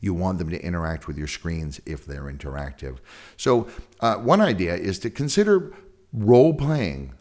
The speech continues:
idealized versions of those interactions after seeing your communications. Like, actually get up and pretend to be the perfect audience member.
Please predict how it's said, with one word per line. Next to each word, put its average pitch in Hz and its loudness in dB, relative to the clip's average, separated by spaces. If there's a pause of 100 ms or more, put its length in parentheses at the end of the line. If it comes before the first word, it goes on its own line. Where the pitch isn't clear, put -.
(140)
idealized 101 0
versions 90 -2
of 80 -4
those 80 -4
interactions 76 -8
after 76 -6
seeing 76 -6
your 69 -8
communications. 71 -10
Like, 65 -10
actually 82 -4
get 95 0
up 78 -4 (340)
and 78 -6 (300)
pretend 98 0
to 110 2
be 85 -4 (180)
the 80 -2
perfect 87 0 (140)
audience 80 -4
member. 76 -6